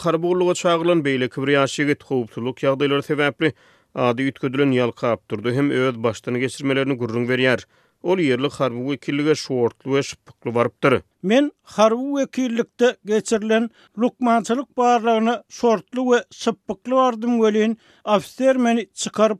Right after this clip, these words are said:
Speaker 2: kowyp goýberdi. Men oňa garşylyk görkezjek boldum welin, ol meniň ýakamdan tutup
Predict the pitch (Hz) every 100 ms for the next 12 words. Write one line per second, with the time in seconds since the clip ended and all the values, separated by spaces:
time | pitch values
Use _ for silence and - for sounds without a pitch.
0 | _ - 226 185 - 220 214 196 147 120
1 | - _ _ _ 202 262 269 254 254 -
2 | _ 220 208 233 233 _ 247 214 226 202
3 | 254 - 254 233 233 226 214 220 233 -
4 | _ - 233 254 233 233 208 175 202 214
5 | 220 214 208 220 214 185 214